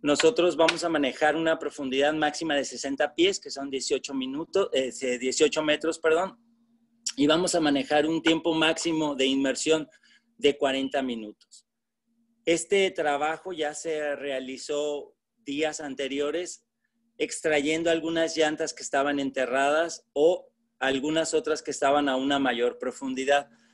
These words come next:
de tal manera que en esta limpieza que se va a realizar el día diecinueve, podamos extraer las llantas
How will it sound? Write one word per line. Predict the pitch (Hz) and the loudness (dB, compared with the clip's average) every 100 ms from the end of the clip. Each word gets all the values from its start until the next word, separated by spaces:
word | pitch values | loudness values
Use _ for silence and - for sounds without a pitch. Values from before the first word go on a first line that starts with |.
| _ _ | _ _
de | 139 139 | 2 6
tal | 156 160 | 4 6
manera | 165 165 165 165 156 - | 4 6 6 4 2 -2
que | 139 131 127 123 120 | -2 -2 -2 -4 -6
en | 139 135 | -6 -4
esta | 147 - 170 | -4 -2 -2
limpieza | 160 139 135 151 156 147 - | -2 -4 -4 0 0 0 -10
que | |
se | - 120 | -8 -4
va | 123 | -2
a | |
realizar | 139 135 - 135 | -4 -4 -6 -6
el | 131 | -4
día | 139 | -4
diecinueve, | 135 143 - 139 135 143 147 135 127 _ _ _ _ _ _ _ _ - - - | -2 -6 -6 -6 -2 0 0 -2 -6 _ _ _ _ _ _ _ _ -16 -14 -2
podamos | 143 143 165 165 156 | 0 2 0 0 -2
extraer | 143 - 139 135 139 | -2 -2 0 2 2
las | 151 151 | 0 -2
llantas | 143 147 147 151 147 | 0 0 0 -2 -2